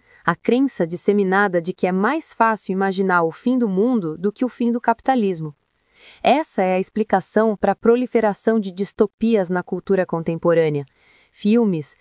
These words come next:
séries, livros, todos imaginam apocalipses, zumbis, totalitarismos, fim da civilização, mas nenhum imagina uma sociedade radicalmente melhor. Por quê?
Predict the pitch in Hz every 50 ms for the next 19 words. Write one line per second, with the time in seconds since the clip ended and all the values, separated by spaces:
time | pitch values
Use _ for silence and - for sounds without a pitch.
0 | _ _ - - - 190 175 190 202 202 190 165 160 151 143 160 156 170 190 208
1 | 190 151 156 156 151 - - - _ _ _ _ _ _ - 254 302 294 330 320
2 | 262 277 262 247 233 233 214 175 202 196 185 170 160 160 160 170 - 196 196 -
3 | 208 175 165 175 196 220 - - - - 156 143 - - _ _ _ _ - 175
4 | 202 247 233 185 170 185 208 220 196 - - - _ _ _ _ _ _ - 214
5 | 214 - 240 220 226 220 - 226 202 180 185 208 233 226 190 180 165 156 - -
6 | _ _ _ _ _ - 240 254 240 226 208 - 240 196 220 214 220 208 220 202
7 | - - - 180 185 202 202 170 143 _ _ _ _ _ _ - 220 220 220 220
8 | 254 254 247 254 269 294 311 302 294 294 277 254 208 208 220 220 226 226 220 226
9 | 214 - 233 208 - 247 247 226 196 202 196 196 190 185 185 170 190 196 185 208
10 | - - 214 208 202 202 196 190 185 - - 214 214 214 202 175 160 151 143 _
11 | _ _ _ _ _ _ _ _ _ - 185 170 - - - 160 185 254